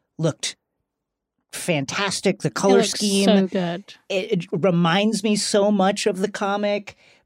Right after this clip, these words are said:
Speaker 1: They, it seems like they nailed the casting, uh, and I'm really excited by it. What, what, what were your thoughts?
Speaker 2: Yeah, I'm,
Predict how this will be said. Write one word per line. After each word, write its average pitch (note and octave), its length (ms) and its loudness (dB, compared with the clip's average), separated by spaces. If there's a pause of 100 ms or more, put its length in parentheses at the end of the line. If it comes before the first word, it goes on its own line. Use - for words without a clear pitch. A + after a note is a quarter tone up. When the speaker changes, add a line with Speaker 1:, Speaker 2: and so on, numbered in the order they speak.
(140)
Speaker 1:
They, F3 260 -2 (260)
it F3 220 -2
seems A#3 360 0
like B3 160 2
they E3+ 140 2
nailed D#3+ 600 2
the G3+ 80 2
casting, A3 920 -2 (340)
uh, D#3+ 320 2
and F3+ 160 2
I'm B3 180 2
really C#4 180 2
excited D#4 300 0
by G#3 120 4
it. D3 100 2
What, F#3+ 200 2
what, A3 340 0
what G#3 180 0
were A#3+ 80 0
your B3+ 140 -2
thoughts? - 420 -8 (300)
Speaker 2:
Yeah, C#4 260 6
I'm, D4 300 2